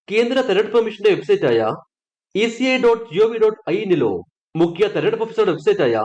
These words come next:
സിഇഒ ഡോട്ട് കേരള ഡോട്ട് ജി ഒ വി ഡോട്ട് ഐ എൻ എന്ന വെബ്സൈറ്റ് വഴിയും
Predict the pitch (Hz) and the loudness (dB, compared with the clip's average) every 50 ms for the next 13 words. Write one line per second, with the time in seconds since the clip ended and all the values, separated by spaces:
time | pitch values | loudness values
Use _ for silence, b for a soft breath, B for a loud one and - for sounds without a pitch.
0 | 135 - _ _ _ _ _ _ _ - - 214 226 240 247 262 269 262 254 247 | -4 -6 _ _ _ _ _ _ _ -6 -4 -2 0 0 0 0 2 2 0 0
1 | 247 - - 180 220 214 208 175 131 120 143 - - - _ _ _ - 151 180 | -2 -2 0 2 2 2 2 0 0 -2 -2 -4 -6 -12 _ _ _ -10 -8 -4
2 | 220 240 262 254 262 254 247 247 247 - - 156 185 233 220 220 220 202 151 - | -2 0 0 0 0 0 0 0 0 -2 -4 -2 -2 0 0 0 0 0 -2 -4
3 | 226 233 220 208 202 196 208 202 | -6 -4 -2 0 0 0 0 -2